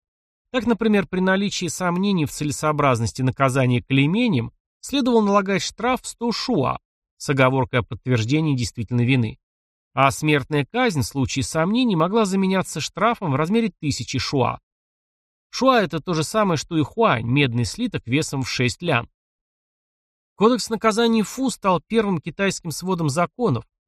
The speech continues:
единых законов, по которым должно жить всё государство.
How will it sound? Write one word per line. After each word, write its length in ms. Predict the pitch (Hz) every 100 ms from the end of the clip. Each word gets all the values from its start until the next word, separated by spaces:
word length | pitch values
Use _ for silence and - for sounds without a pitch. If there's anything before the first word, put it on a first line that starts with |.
| _ -
единых 500 | 139 185 220 269 156
законов, 540 | 123 127 - 117 120 _
по 80 | 139
которым 380 | 147 131 135 127
должно 380 | 135 123 123 117
жить 260 | 113 214
всё 240 | - - 117
государство. 760 | 120 147 180 110 - - -